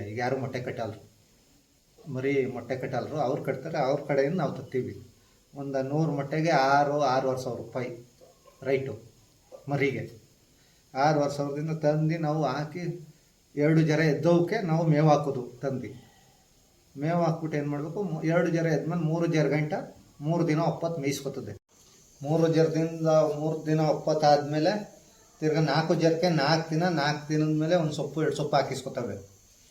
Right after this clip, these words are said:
ನಾಲ್ಕು ಜರಕ್ಕೆ. ನಾಲ್ಕು ಜರ ಆದ್ಮೇಲೆ ಒಂದಿನ ಎಲ್ಲ ಗ್ಯಾಪ್ ಇರ್ತೈತೆ. ಒಂದಿನ ಗ್ಯಾಪ್ ಇದ್ಮೇಲೆ ತಿರ್ಗಾ ಎದ್ಮೇಲೆ ತಿರ್ಗಾ ಮೇವು ಕೊಡೋದು.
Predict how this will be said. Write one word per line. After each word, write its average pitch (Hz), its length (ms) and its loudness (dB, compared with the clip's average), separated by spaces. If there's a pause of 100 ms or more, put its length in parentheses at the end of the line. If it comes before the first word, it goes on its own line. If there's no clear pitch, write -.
(140)
ನಾಲ್ಕು 143 220 2
ಜರಕ್ಕೆ. - 360 -4 (600)
ನಾಲ್ಕು 170 320 -2
ಜರ 170 240 6
ಆದ್ಮೇಲೆ 165 800 6 (540)
ಒಂದಿನ 156 320 4
ಎಲ್ಲ 160 300 8
ಗ್ಯಾಪ್ 147 280 2
ಇರ್ತೈತೆ. 123 420 -6 (920)
ಒಂದಿನ 160 300 2
ಗ್ಯಾಪ್ 165 280 6
ಇದ್ಮೇಲೆ 156 420 2 (520)
ತಿರ್ಗಾ 170 280 8 (160)
ಎದ್ಮೇಲೆ 170 540 0 (560)
ತಿರ್ಗಾ 170 320 6
ಮೇವು 160 280 4
ಕೊಡೋದು. 135 320 -2